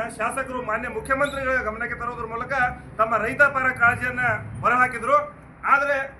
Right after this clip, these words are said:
ಇವತ್ತು ಈ ಒಂದು ಹೋರಾಟವನ್ನ ನಾವು ನೋಡಿದ್ರೆ ಸುಮಾರು ಹದಿನಾರು ದಿನಗಳ ಕಾಲ ರೈತರು ಹೋರಾಟ ಮಾಡ್ತಾ ಇದ್ದಾರೆ. ಇಷ್ಟೊಂದು ದಿನಗಳ ಕಾಲ ಹೋರಾಟ ಮಾಡ್ಲಿಕ್ಕೆ ಈ ರೈತರನ್ನ ಬಿಡಬಾರದು ಅಂತ ನಾನು ಶಾಸಕರಲ್ಲಿ ಈ, ಈ ಮೂಲಕ ಒಂದು ವಿನಂತಿಸ್ತಾ ಇದ್ದೇನೆ. ಶಾಸಕರು, ಜನಪ್ರಿಯ ಶಾಸಕರು ಹಾಗೂ ರೈತ ಪರ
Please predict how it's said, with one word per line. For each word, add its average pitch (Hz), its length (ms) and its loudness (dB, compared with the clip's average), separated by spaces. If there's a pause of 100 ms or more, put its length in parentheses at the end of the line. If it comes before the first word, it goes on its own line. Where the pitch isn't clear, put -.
(200)
ಇವತ್ತು 269 260 -6
ಈ 262 60 -12
ಒಂದು 254 240 -8
ಹೋರಾಟವನ್ನ 269 540 0
ನಾವು 254 200 -4
ನೋಡಿದ್ರೆ 240 540 -2 (240)
ಸುಮಾರು 254 280 -4
ಹದಿನಾರು 269 400 0
ದಿನಗಳ 262 440 -4
ಕಾಲ 240 300 -2
ರೈತರು 247 240 -6
ಹೋರಾಟ 240 260 -4
ಮಾಡ್ತಾ 233 200 -4
ಇದ್ದಾರೆ. 247 360 -2 (260)
ಇಷ್ಟೊಂದು 285 340 -8
ದಿನಗಳ 285 320 0
ಕಾಲ 269 220 0 (460)
ಹೋರಾಟ 262 280 0
ಮಾಡ್ಲಿಕ್ಕೆ 254 440 -4
ಈ 247 60 -6
ರೈತರನ್ನ 247 400 -2
ಬಿಡಬಾರದು 269 460 -2
ಅಂತ 262 160 -6
ನಾನು 247 260 -6
ಶಾಸಕರಲ್ಲಿ 240 580 -6
ಈ, 220 120 -8 (560)
ಈ 247 40 -6
ಮೂಲಕ 254 260 -4 (180)
ಒಂದು 226 160 -6
ವಿನಂತಿಸ್ತಾ 254 420 -4
ಇದ್ದೇನೆ. 254 440 -4 (380)
ಶಾಸಕರು, 262 520 -2
ಜನಪ್ರಿಯ 262 440 -4
ಶಾಸಕರು 254 400 -6
ಹಾಗೂ 247 280 -2
ರೈತ 254 220 -4
ಪರ 285 200 0